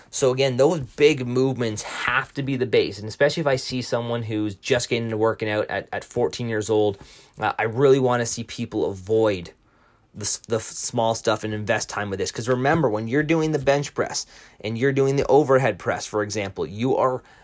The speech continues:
working your triceps, you are working your shoulders, right? When you're squatting, you're not just working your quads,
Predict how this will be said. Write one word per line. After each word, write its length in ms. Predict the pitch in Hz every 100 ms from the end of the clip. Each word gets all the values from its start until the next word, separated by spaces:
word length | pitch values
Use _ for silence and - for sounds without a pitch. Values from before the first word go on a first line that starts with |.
| _
working 480 | 92 107 127 131 131
your 80 | 135
triceps, 840 | 135 143 117 117 - - - - - _
you 120 | 117
are 160 | 120 123
working 520 | 101 117 117 127 127
your 160 | 127 131
shoulders, 640 | - 139 135 127 - - - - - -
right? 380 | 104 127 190 - - -
When 120 | 104
you're 120 | 123
squatting, 720 | - - 127 151 190 170 110
you're 80 | 98
not 160 | 117 151
just 140 | 151
working 280 | 131 131 131
your 120 | 110
quads, 640 | - - 123 143 120 123